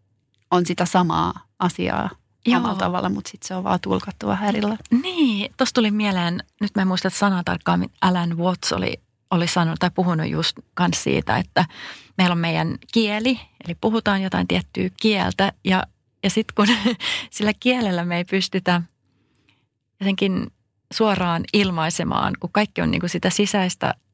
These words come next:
Speaker 2: kokemusta ja on, on asioita, mitä ei pystytä näkemään – meidän silmillä, kuulemaan korvilla tai koskettamaan niinku sormilla. Ja sen takia ehkä se on niinku,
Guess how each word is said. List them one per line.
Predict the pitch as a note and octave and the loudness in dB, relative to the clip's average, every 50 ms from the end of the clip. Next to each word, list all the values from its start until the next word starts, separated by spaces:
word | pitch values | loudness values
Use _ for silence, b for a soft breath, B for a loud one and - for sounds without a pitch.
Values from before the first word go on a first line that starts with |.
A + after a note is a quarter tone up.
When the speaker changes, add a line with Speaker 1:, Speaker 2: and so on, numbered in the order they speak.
| _ - - | _ -6 -2
Speaker 2:
kokemusta | A3+ G#3 - - G3+ F#3+ F3 F3 F3 F3 E3 - - - - F3 E3+ D#3 B B B B B B B B B | -2 -2 0 2 2 2 2 0 0 0 0 -2 -2 2 2 2 2 0 B B B B B B B B B
ja | - F3+ - | 2 2 4
on, | - F3 E3+ E3+ E3 E3 D#3+ D#3+ - - _ _ - - | 4 2 2 2 0 -2 -2 -4 -6 -8 _ _ -2 0
on | F#3+ G3 | 0 2
asioita, | - G3+ G3 - F#3+ F3+ E3+ E3+ - | 2 2 2 2 2 0 2 0 0
mitä | F3 F3+ F3 - F#3 F3 | 0 0 2 2 2 2
ei | E3+ D#3+ - | 2 -2 -2
pystytä | E3+ E3+ - - E3+ E3 - - - - _ _ _ _ _ _ _ _ _ _ - - B2+ - - | -4 -4 -2 -2 -4 0 0 0 0 -2 _ _ _ _ _ _ _ _ _ _ -8 -6 -6 -4 0
näkemään – | G#3 A3 A#3 A#3 - G#3+ G3 F3 E3+ E3 D#3+ D#3 D3+ - - - - - - _ _ _ - | 2 2 2 2 0 0 0 0 0 0 0 0 0 0 -2 -2 -4 -6 -8 _ _ _ -4
meidän | F#3+ F#3+ - - F#3 F3+ | -2 -2 0 0 -2 -2
silmillä, | - - F#3 F3+ E3+ E3+ F3 F3 F3 F3+ - | 0 2 2 2 2 0 -2 -2 -4 -4 -6
kuulemaan | - - E3+ E3+ F3 - F3 - - - - _ | -4 -2 -2 0 0 0 0 0 -2 -2 -4 _
korvilla | - E3+ E3 E3+ E3 - - - - - - - - | -2 0 0 0 -2 -4 -4 -4 -4 -2 -4 -4 -2
tai | - - - - - - - - | -2 -2 -2 0 -2 -4 -6 -6
koskettamaan | - F#3 F3+ - - F#3 F#3 - - - - - A1+ A1+ D2+ C#2 | -6 -4 -4 -4 -4 -6 -6 -6 -4 -2 0 0 2 0 0 0
niinku | - - - - | 0 0 -2 -2
sormilla. | F#3 - - F#3+ F#3 F#3 F3 F3+ F#3 - E3 - - D#3+ D#3+ - G3+ E3 B B B B B B B B B B B B - | -2 -2 0 2 2 2 0 -2 -2 -2 -2 -2 -2 -2 0 2 2 0 B B B B B B B B B B B B -8
Ja | F#3+ | -4
sen | - - F#3 F3+ | -2 0 0 0
takia | - E3+ - - - - | 0 -2 -4 -2 -2 -2
ehkä | F3+ E3 - - | -2 -2 -2 -4
se | - - - | -2 0 0
on | - - | 2 2
niinku, | - - - - E3+ | 0 0 0 0 0